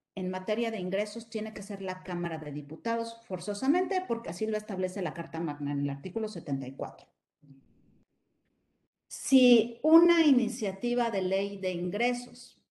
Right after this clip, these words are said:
hablemos del ejercicio dos mil uno, fue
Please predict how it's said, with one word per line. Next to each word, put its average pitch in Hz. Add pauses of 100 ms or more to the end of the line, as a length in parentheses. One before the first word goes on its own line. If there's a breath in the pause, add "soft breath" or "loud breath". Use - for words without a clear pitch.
(240)
hablemos 214
del 175
ejercicio 190
dos 170
mil 208
uno, 208 (1120)
fue 262